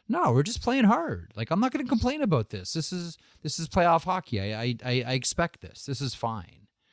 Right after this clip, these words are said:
Like, I love them. I can't be, you know, unbiased about it. I have to be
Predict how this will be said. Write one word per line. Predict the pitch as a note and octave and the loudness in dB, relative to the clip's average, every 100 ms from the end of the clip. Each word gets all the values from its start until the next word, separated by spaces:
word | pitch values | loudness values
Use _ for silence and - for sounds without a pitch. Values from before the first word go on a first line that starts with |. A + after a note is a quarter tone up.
| _ _ _ - | _ _ _ -4
Like, | C3 - _ _ - | -4 -4 _ _ -4
I | C3 | 0
love | C3 B2+ C3+ A#2 | 2 4 2 0
them. | G#2 D#2+ - | -6 -8 -12
I | C#3 | -12
can't | - D3+ C#3 | -8 -10 -8
be, | C#3 C3+ C3 C3 | -8 -8 -8 -10
you | C3 A#2+ | -14 -16
know, | A2+ A2+ B2+ - | -16 -16 -16 -10
unbiased | C3+ A#2 G#2+ B2 B2+ - | -8 -2 0 0 -2 -6
about | G#2+ G2 F#2+ | -6 -4 -4
it. | G2+ | -6
I | |
have | G2+ A#2 - | -6 -6 -6
to | |
be | A2+ A2 G#2+ G#2+ | -4 -4 -6 -10